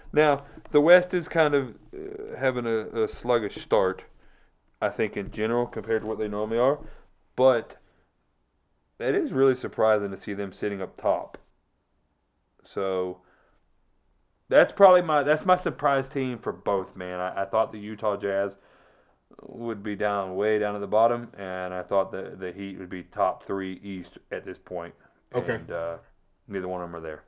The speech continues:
Speaker 2: Well, I got two things for you then. So, like,
Speaker 1: What
Speaker 2: it's,
Speaker 1: you got?
Speaker 2: and it's for the Heat and, and the Jazz. Okay, so the Heat,
Speaker 1: Mm-hmm.
Speaker 2: they don't surprise me here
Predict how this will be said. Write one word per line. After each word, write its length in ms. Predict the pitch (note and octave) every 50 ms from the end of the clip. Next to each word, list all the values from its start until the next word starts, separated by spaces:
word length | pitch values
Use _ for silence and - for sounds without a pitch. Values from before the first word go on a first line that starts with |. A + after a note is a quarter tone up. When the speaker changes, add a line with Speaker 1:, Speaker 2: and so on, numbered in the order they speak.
| _ _ -
Speaker 2:
Well, 160 | A#2+ D3 D#3
I 120 | - F3 F3+
got 180 | G#3 F3 C#3+
two 140 | - E3 D3+
things 260 | C#3+ D3 C3 A#2+ A#2
for 140 | - A#2+ A2
you 120 | G2+ F#2+ F#2
then. 220 | F2+ E2+ E2+ F2 -
So, 300 | - - A2 G#2 G2 F#2+
like, 340 | F#2 E2+ F#2 F#2+ F2 E2 -
Speaker 1:
What 100 | - C#3+
Speaker 2:
it's, 80 | C3 -
Speaker 1:
you 100 | G#2+ F#2
got? 180 | E2 E2+ -
Speaker 2:
and 240 | G#2 A2+ A2+ A2 A2+
it's 80 | A2+ A2
for 160 | - B2 A2+
the 100 | G2+ A2
Heat 280 | F#2 G2 B2 B2 A#2+ A2+
and, 320 | G#2+ A2 A2+ A2+ G#2+ G#2 G2+
and 240 | - G#2+ G#2+ G#2 F#2+
the 60 | F#2
Jazz. 400 | D#2+ F#2 F2+ D#2+ D#2+ D#2 - -
Okay, 220 | - - G#2+ G2
so 140 | - - G#2
the 100 | F2+ F2
Heat, 340 | - - - D#3+ F#3+ F#3+ D#3
Speaker 1:
Mm-hmm. 140 | E3+ F#3 - - - - _ _ _ _ _ _ _ _ _ _ _ _ _ _ _ _ _ _ _ _ _
Speaker 2:
they 180 | - C3+ C#3 D3
don't 300 | C#3+ D3+ D3 D3+ - -
surprise 600 | - C#3+ C3 - - B2 A#2 A#2 B2+ C3 B2+ C3+
me 160 | C#3+ C#3+ C#3
here 440 | C3 B2+ C3+ C#3+ D#3 D#3+ D#3+ -